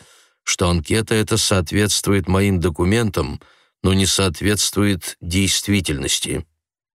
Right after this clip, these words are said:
Старый еврей зорко взглянул на него из-под круглых роговых очков, и Олег не мог не отметить проницательности этого взгляда. Ну, а вы думали,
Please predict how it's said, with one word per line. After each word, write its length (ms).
Старый 500
еврей 480
зорко 460
взглянул 600
на 80
него 320
из-под 360
круглых 500
роговых 480
очков, 640
и 60
Олег 400
не 140
мог 320
не 100
отметить 640
проницательности 1500
этого 460
взгляда. 680
Ну, 540
а 120
вы 220
думали, 640